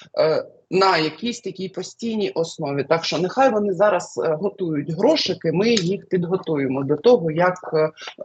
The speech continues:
від ворога захищатися та як його перемагати. Тож,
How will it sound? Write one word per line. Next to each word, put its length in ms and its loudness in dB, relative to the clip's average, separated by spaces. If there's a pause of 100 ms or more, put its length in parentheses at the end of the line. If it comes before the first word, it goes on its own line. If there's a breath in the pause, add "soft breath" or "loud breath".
(160)
від 180 2
ворога 420 2
захищатися 880 -2
та 80 -4
як 260 -2
його 200 -8
перемагати. 760 -8
Тож, 340 -4